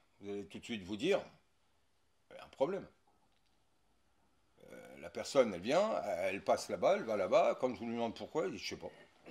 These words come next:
Or, toute notre vie, c'est un pourquoi. Quand on fait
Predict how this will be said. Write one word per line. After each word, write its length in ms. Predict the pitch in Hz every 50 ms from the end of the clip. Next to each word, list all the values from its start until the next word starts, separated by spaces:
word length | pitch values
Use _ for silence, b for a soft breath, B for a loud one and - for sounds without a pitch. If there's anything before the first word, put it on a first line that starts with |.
| - - - - - - - _ _ _ _ _ _ _ - _ _ _ _ _ - - - _ _ - - B B B B B B B
Or, 200 | 151 151 - -
toute 220 | 269 277 - -
notre 240 | 202 185 185 165 170
vie, 300 | 175 240 311 330 294 - - - - - - - - - - -
c'est 160 | - - 165
un 120 | 180 190 180
pourquoi. 400 | - 180 - - 131 110 - - _ _ _ _ _ _ _ _ _ _ _ _ _ _ _ _ _ _ _ _ _ _ _ - _ _ _ _ _ _ _ _ _ _ - B B B B B
Quand 220 | - 175 175 -
on 80 | 190 180
fait 420 | - - 240 240 233 - -